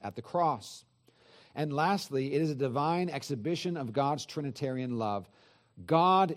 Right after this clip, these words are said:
is love, First John four eight. And so is the true source of love, which abounds to those who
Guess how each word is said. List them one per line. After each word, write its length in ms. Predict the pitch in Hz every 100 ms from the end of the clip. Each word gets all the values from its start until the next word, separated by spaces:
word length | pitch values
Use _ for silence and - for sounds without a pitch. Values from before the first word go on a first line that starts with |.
| -
is 440 | 175 175 175 156 131
love, 540 | 139 147 151 131 98
First 340 | - 139 113 -
John 240 | 131 120
four 300 | - 131 123
eight. 260 | 120 101 110
And 140 | 120
so 580 | - 175 180 196 196 175 - _ _ _ _ _ 156
is 180 | 151
the 120 | 156 127
true 440 | - 180 202 214
source 520 | - 180 143 135 - -
of 240 | 160 196
love, 340 | 160 127 117 117
which 200 | 127 147
abounds 560 | 110 143 160 202 202
to 140 | - 147
those 380 | 120 107 117 120
who 140 | 143